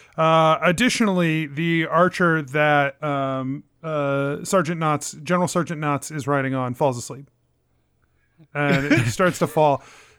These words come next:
Speaker 1: And General Sergeant Knotts is like, "Ah, all the t-, always. Hey, wake up." He's, like, slapping him on the back of the head.
Speaker 2: <laughs> Cool. And Scarpin, uh, seeing all the demons down, he, he still runs up, and as other,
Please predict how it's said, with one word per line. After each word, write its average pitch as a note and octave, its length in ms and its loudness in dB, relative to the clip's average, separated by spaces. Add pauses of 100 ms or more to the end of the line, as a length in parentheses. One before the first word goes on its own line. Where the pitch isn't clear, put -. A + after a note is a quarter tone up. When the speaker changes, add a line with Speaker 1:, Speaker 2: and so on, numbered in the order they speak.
Speaker 1:
And D#3+ 160 -4
General F#3+ 240 2
Sergeant D3+ 260 -2
Knotts D3 120 -2
is - 80 -12
like, D3+ 120 -12
"Ah, - 720 -4 (100)
all D#4+ 160 4
the F#3 80 2
t-, - 140 -12
always. G3+ 560 2
Hey, A3 240 2 (320)
wake D4+ 220 0
up." A3 160 0
He's, D#3 120 -4
like, D3+ 120 -4
slapping D#3+ 480 -2
him C#3+ 120 -4
on C#3 60 -4
the C#3 80 -4
back C3+ 240 -2
of C3 60 -8
the A#2 80 -6
head. D3 220 0
Speaker 2:
<laughs> - 60 -20 (960)
Cool. A2 320 -4
And A#2+ 220 -2 (160)
Scarpin, C3 560 0 (120)
uh, G#2 360 0
seeing A#2 280 -2
all G#2+ 140 -2
the G2+ 80 -6
demons F#2+ 460 -8 (160)
down, A2 380 -2
he, B2+ 200 -4
he - 80 -10
still C3 300 0
runs A2+ 280 0
up, G2 300 -2 (100)
and F#2 480 -4 (380)
as G2+ 460 -2
other, G#2+ 240 -4